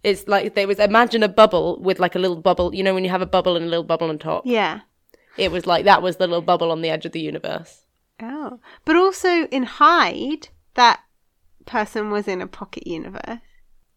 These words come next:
Speaker 1: Okay. So we, we've come across parallel
Speaker 2: And also
Speaker 1: other universes.
Speaker 2: in Gallifrey, in, um, The Day of the Doctor, they
Speaker 1: Yeah.
Speaker 2: Where do they trap it?
Speaker 1: I don't really know.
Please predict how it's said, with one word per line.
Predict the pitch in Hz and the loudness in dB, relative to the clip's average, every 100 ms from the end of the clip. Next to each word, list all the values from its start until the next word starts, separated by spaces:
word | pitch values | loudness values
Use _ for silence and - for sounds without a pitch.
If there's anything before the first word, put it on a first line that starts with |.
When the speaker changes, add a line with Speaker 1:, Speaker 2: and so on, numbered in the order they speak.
| _ | _
Speaker 1:
Okay. | - 165 160 165 196 _ _ _ _ _ _ _ _ _ | -14 -6 -4 -4 -6 _ _ _ _ _ _ _ _ _
So | - 269 | 2 4
we, | 277 254 - | 2 -4 -6
we've | 302 302 | -2 -2
come | - 349 | 0 0
across | 311 277 - | 0 -2 -2
parallel | - 214 214 180 | 2 4 4 2
Speaker 2:
And | 180 | 2
also | 311 392 415 - | 4 4 2 0
Speaker 1:
other | 220 190 180 | 0 0 -2
universes. | - 220 - - 78 - _ _ _ _ _ _ - | -6 -10 -12 -16 -18 -18 _ _ _ _ _ _ -2
Speaker 2:
in | 240 233 226 226 233 _ _ _ _ _ _ _ _ - | 2 2 0 -4 -10 _ _ _ _ _ _ _ _ 2
Gallifrey, | 233 320 - 185 165 - - - | 4 6 2 -6 -8 -10 -16 -6
in, | 226 208 208 | -4 -2 0
um, | 214 208 208 208 | 0 -2 -6 -6
The | 208 | -4
Day | 220 214 | -2 -2
of | 208 | -2
the | |
Doctor, | 226 233 - - - - | -4 -4 -4 -10 -10 -8
they | - - - _ _ _ _ _ _ _ - | -6 -6 -8 _ _ _ _ _ _ _ -12
Speaker 1:
Yeah. | 247 285 254 208 170 175 _ _ _ - _ - | 0 2 4 2 -2 -8 _ _ _ -20 _ 0
Speaker 2:
Where | 247 | 0
do | 254 | 2
they | 226 226 | -2 -4
trap | - 214 - | -4 -8 -8
it? | - - _ _ _ _ _ _ _ | -14 -14 _ _ _ _ _ _ _
Speaker 1:
I | 247 | -8
don't | 247 269 233 | -2 0 0
really | 240 233 | -4 -6
know. | 233 233 208 180 180 | -4 -2 -2 -4 -8